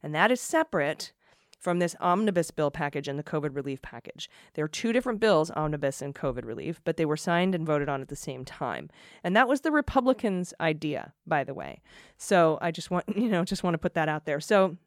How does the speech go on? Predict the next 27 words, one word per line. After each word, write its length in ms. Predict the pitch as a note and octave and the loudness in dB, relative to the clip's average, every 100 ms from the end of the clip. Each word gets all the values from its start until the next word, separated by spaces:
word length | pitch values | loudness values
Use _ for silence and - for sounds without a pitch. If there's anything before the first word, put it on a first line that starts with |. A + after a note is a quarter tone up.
| _ _ _ _ _ _ _ - | _ _ _ _ _ _ _ -8
you 120 | G3+ G#3+ | -2 2
may 100 | A#3+ | 4
have 140 | B3+ | 2
seen 160 | - A#3 | 0 -2
some 160 | G3+ | 0
tweets 260 | F#3 F#3 F3 | -2 -2 -2
going 220 | F#3 E3+ | -2 -2
around 240 | D#3+ D3+ D3 | 0 -2 -4
saying 360 | - D3 D3 | -4 -6 -4
that, 180 | C#3+ C3 - - - | -6 -6 -8 -20 -12
you 80 | - | -4
know, 120 | D3+ | -2
the 80 | C3+ | -2
covid 300 | - G3 F3 | 0 2 2
relief 280 | D#3+ D#3 D#3 | 2 -2 -2
bill 160 | D#3+ D3 | -2 -4
is 80 | |
giving 220 | D3 D#3+ D3+ | -4 -8 -4
five 220 | D3+ D3+ | -4 -4
hundred 220 | D#3+ D3 | -4 -4
million 240 | C#3+ C#3 | -4 -4
dollars 260 | C#3 C3 B2 | -4 -4 -6
to 140 | - - | -4 2
Israel 480 | A#3+ G#3 G3+ F#3+ - - - | 4 4 4 2 -2 -12 -6
and 140 | E3 | -6
it's 140 | D#3 | -6
funding 420 | - D3+ C#3 C3 | -4 -4 -4 -8